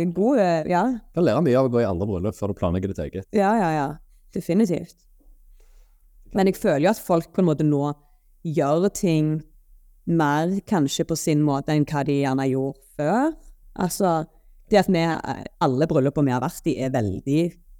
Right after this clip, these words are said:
Speaker 1: forskjellige, sant? Men det er jo, sant, den ene vielsen var jo, eh,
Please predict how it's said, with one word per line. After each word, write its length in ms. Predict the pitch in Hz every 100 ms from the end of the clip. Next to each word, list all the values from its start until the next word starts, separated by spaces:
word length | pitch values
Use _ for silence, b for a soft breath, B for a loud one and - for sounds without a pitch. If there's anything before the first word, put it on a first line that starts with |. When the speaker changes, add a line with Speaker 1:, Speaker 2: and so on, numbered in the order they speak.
| _ _ -
Speaker 1:
forskjellige, 720 | 151 185 269 302 180 123 - -
sant? 440 | - 156 165 - - - - _ - - - _ -
Men 140 | 185 170
det 80 |
er 80 | 156 175
jo, 100 | 170 160
sant, 240 | 165 156 160
den 80 | 151
ene 360 | 135 127 147
vielsen 500 | 180 160 160 - 190 165
var 160 | 143 151
jo, 160 | 151 147 - - - _ _ -
eh, 760 | - 160 147 143 131 135 139